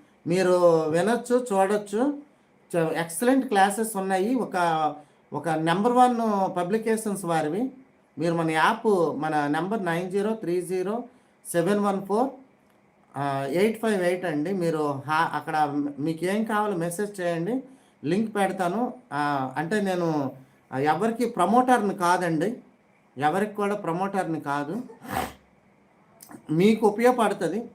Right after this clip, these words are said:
మీరు ఉపయోగపడినప్పుడు అన్‌ఇన్‌స్టాల్ చేసేవచ్చు,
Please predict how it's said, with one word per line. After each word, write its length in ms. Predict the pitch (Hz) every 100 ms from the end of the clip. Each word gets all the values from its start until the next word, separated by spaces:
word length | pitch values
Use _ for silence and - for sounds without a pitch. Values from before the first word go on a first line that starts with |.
| -
మీరు 160 | 190
ఉపయోగపడినప్పుడు 1080 | 185 185 240 247 226 214 226 226 233 277 -
అన్‌ఇన్‌స్టాల్ 640 | 175 196 226 240 233 208 190
చేసేవచ్చు, 640 | 190 190 175 151 - 240